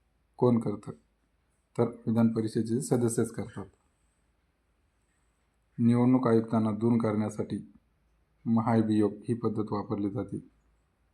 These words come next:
समवर्ती सूचीतील विषयाबाबत कायदेकारी अधिकार केंद्र व राज्य या दोघांना प्राप्त आहे. समवर्ती सूचीतील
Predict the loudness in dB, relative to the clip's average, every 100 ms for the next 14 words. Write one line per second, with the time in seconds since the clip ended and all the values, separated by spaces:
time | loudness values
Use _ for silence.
0 | _ _ _ _ _ _ _ _ _ _
1 | _ _ -20 _ _ -4 0 2 2 0
2 | -2 -2 -4 -2 -2 -2 0 2 2 0
3 | -6 -10 -14 _ _ _ _ _ _ _
4 | -6 -2 0 2 2 2 0 -2 -4 -6
5 | -8 -8 -4 0 4 4 2 -2 -6 -10
6 | -14 _ -4 -2 0 0 -2 -4 -8 -8
7 | -6 -4 -6 -10 _ _ _ _ _ _
8 | _ _ _ _ _ _ -6 0 2 0
9 | 0 -4 -2 -2 -2 -4